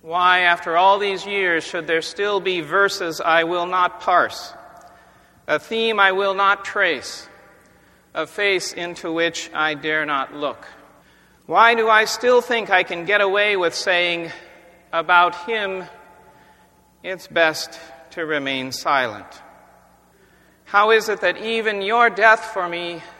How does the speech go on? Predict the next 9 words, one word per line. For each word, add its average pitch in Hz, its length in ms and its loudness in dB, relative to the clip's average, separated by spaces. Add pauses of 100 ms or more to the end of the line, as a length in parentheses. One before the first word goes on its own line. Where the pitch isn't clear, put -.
(420)
fails 202 500 0
to 202 120 -6
give 190 280 -2
me 190 180 -2
the 180 100 0
courage 185 680 -2
to 196 100 -10
ponder 180 600 0
that 208 380 2